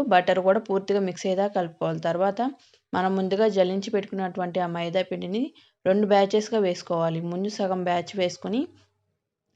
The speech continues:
బాగా cut and fold మెథడ్‌లో మిక్స్ చేసుకోవాలి. మీరు ఇక్కడ వీడియోలో చూస్తే మీకు అర్థమవుతుంది. Cut and fold మెథడ్‌లో మిక్స్ చేసుకోవాలి. అలా మిక్స్ చేసుకున్న తర్వాత మిగిలిన ఆ మైదా పిండి ఉంది కదా,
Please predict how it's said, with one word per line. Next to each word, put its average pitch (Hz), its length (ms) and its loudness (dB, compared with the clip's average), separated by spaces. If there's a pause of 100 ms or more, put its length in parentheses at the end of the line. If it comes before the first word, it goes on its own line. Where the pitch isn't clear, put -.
బాగా 190 380 4 (440)
cut 208 200 4
and 233 160 4
fold 208 280 4
మెథడ్‌లో 190 440 2 (520)
మిక్స్ - 240 -6
చేసుకోవాలి. 165 680 0
మీరు 180 180 -2
ఇక్కడ 175 160 0
వీడియోలో 190 420 0
చూస్తే 202 300 -4
మీకు 180 220 -4
అర్థమవుతుంది. 170 680 -4 (460)
Cut 190 180 -2
and 202 160 0
fold 190 220 2
మెథడ్‌లో 185 360 -2
మిక్స్ 175 260 -8
చేసుకోవాలి. 165 580 -6
అలా 175 200 0
మిక్స్ 175 260 -6
చేసుకున్న 190 420 -4
తర్వాత 160 460 -4 (1120)
మిగిలిన 220 440 4 (440)
ఆ 190 80 0
మైదా 185 340 2
పిండి 208 260 0
ఉంది 185 180 -2
కదా, 185 220 -2